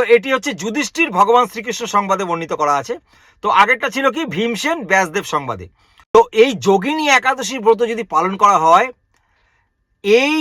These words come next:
পৃথিবীর যত পতিত মানুষ, অধপতিত মানুষ, সেই উদ্ধারের একমাত্র নৌকা স্বরূপ বলে শাস্ত্রে বর্ণনা করা হয়েছে ব্রহ্মবৈবর্ত পুরাণে এই যোগিনী একাদশী ব্রত পালন করলে।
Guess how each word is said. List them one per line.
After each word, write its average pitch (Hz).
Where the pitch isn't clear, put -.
পৃথিবীর 247
যত 240
পতিত 285
মানুষ, 156
অধপতিত 247
মানুষ, 175
সেই 233
উদ্ধারের 233
একমাত্র 294
নৌকা 214
স্বরূপ 185
বলে 165
শাস্ত্রে 147
বর্ণনা 131
করা 123
হয়েছে 120
ব্রহ্মবৈবর্ত 113
পুরাণে 92
এই 147
যোগিনী 143
একাদশী 131
ব্রত 117
পালন 101
করলে। 90